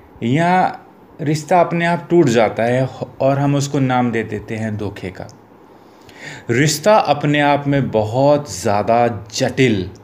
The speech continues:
कॉम्प्लिकेटेड चीज़ होती है। It's a complicated affair। क्यों कॉम्प्लिकेटेड होता है ये?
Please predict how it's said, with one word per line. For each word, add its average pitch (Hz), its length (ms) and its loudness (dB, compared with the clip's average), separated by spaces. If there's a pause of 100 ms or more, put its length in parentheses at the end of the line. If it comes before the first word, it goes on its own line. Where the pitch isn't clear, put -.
(460)
कॉम्प्लिकेटेड 156 1040 0 (580)
चीज़ 120 340 0
होती 92 300 -6
है। 87 100 -12 (800)
It's 180 200 0
a 220 60 2 (180)
complicated 185 880 2 (160)
affair। 127 380 0 (1400)
क्यों 185 180 0
कॉम्प्लिकेटेड 120 680 0
होता 98 220 -4
है 101 120 -4
ये? 131 160 -8